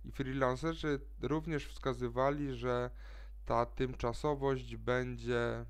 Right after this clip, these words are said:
przedłużona, czyli to, co znamy z świata nas otaczającego, że rzeczy tymczasowe są w Polsce najbardziej trwale, to wśród freelancerów, e,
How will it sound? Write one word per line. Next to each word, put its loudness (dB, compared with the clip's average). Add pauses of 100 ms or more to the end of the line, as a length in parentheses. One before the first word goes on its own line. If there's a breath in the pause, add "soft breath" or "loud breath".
przedłużona, -2
czyli -8
to, -6
co -8
znamy -4
z -8 (640 loud breath)
świata 2
nas -4
otaczającego, -2
że -2
rzeczy -6
tymczasowe -6
są -6
w -10
Polsce -4
najbardziej -2
trwale, 2 (520 loud breath)
to 2
wśród 0
freelancerów, 2
e, -4